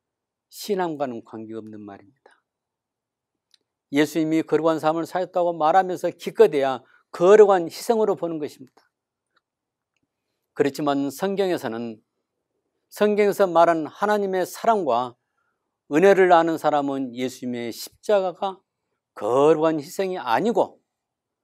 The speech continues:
하나님이 우리를 사랑하심을 나타내고 확증해 주시는 구속의 은혜이고 은총인 것입니다. 지금 예수님은 하늘의 하나님 보좌 우편에 앉아 계시지만은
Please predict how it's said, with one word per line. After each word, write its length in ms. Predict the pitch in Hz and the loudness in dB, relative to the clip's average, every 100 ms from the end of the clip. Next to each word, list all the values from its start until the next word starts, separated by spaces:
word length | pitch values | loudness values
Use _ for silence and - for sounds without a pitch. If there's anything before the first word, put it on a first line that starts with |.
| _ | _
하나님이 760 | - 135 135 135 135 135 135 135 | -6 -2 0 -2 -2 -2 -4 -4
우리를 520 | 147 135 139 139 139 | -6 -8 -6 -6 -6
사랑하심을 600 | 135 190 196 185 - 180 | -10 -10 -6 -6 -8 -10
나타내고 600 | 147 123 110 104 104 98 _ _ _ _ _ | -8 -8 -14 -14 -18 -20 _ _ _ _ _
확증해 560 | - 190 - 190 175 147 | -8 -8 -8 -6 -6 -6
주시는 520 | 147 175 160 147 147 | -12 -10 -6 -6 -8
구속의 420 | 160 135 139 127 | -14 -10 -8 -6
은혜이고 640 | 113 110 101 98 - 101 _ _ _ _ _ _ _ _ 151 | -8 -10 -12 -14 -18 -20 _ _ _ _ _ _ _ _ -4
은총인 480 | 143 143 135 117 101 | -4 -4 -8 -8 -10
것입니다. 340 | - _ _ _ _ _ _ _ _ _ _ _ _ _ _ | -16 _ _ _ _ _ _ _ _ _ _ _ _ _ _
지금 340 | 139 143 147 | 0 2 2
예수님은 600 | 147 147 165 156 151 156 _ _ _ | 0 -2 -6 -4 -4 -6 _ _ _
하늘의 520 | - 175 170 170 165 | -4 0 2 2 0
하나님 540 | - - 185 170 165 147 | -6 0 0 2 -4 -6
보좌 520 | - 160 165 156 151 _ _ | -4 0 4 4 2 _ _
우편에 520 | - 170 170 156 143 156 | -6 -6 -2 -2 -2 -4
앉아 280 | 131 127 | -4 -4
계시지만은 640 | 113 101 110 104 104 101 | -6 -10 -16 -14 -14 -16